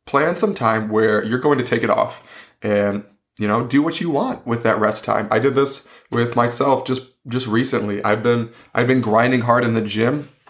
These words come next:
I was, I was really pushing myself, but I could tell I was starting to get tired. So I thought about it and I decided, okay, a few weeks to la-,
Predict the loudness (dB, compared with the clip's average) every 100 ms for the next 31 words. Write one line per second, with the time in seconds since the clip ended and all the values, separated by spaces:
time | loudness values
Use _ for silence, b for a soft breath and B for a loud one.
0 | _ -20 -20 -4 0 0 0 -2 0 0
1 | 0 0 0 0 -2 0 0 0 0 0
2 | -2 -2 -2 0 2 2 2 -2 -2 -2
3 | -4 -4 -2 -4 -6 B B B B B
4 | B -2 2 4 2 0 -6 _ _ _
5 | _ _ _ -4 -2 0 2 2 2 2
6 | 0 -4 _ _ 0 2 2 0 0 -2
7 | 0 0 0 0 -2 0 2 2 -2 -10
8 | _ -14 -6 0 2 2 0 -2 0 0